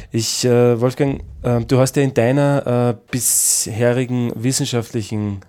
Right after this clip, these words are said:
Arbeit, äh, dich mit dem, ähm, Denken von Albert Schweitzer, äh, jetzt, äh, intensiv beschäftigt. Du hast daraus auch, äh, dann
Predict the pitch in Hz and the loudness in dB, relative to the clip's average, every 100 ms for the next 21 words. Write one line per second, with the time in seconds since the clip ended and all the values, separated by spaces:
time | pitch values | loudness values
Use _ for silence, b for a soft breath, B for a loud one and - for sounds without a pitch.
0 | - - 104 110 120 117 B B - 110 | -10 -2 0 2 0 -2 B B -2 2
1 | 110 107 120 117 - 120 117 117 113 107 | 2 0 -2 -2 -2 -2 0 0 2 -2
2 | B B B - 110 107 107 104 - 123 | B B B -8 -4 -2 -2 -4 2 4
3 | 151 135 117 120 117 117 120 - 110 117 | 4 0 -2 0 0 0 0 -2 0 0
4 | - 120 113 113 107 117 117 - - - | 2 0 0 0 -2 -2 -2 -2 -4 -4
5 | 113 104 - 107 110 110 127 - 127 123 | -4 -4 -6 -4 -4 -2 -4 -4 -2 -2
6 | 117 127 117 113 110 - - 110 110 107 | -2 -6 -4 -4 -4 -6 -2 0 2 0
7 | 110 104 117 107 101 104 104 104 | -2 -4 -4 -4 -2 -2 -2 -4